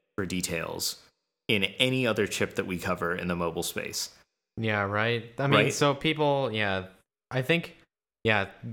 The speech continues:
Speaker 2: people in the P C space are spoiled. That's what, <laughs> that's what I would say.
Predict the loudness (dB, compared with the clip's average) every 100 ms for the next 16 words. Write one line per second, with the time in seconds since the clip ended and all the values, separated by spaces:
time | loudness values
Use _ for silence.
0 | -6 -2 0 0 0 -2 -2 -2 -2 -2
1 | -2 0 -4 -4 -2 0 0 -2 -6 -10
2 | -6 -6 -2 -4 -4 -10 -4 -2 0 0
3 | 2 0 -4 -2 -2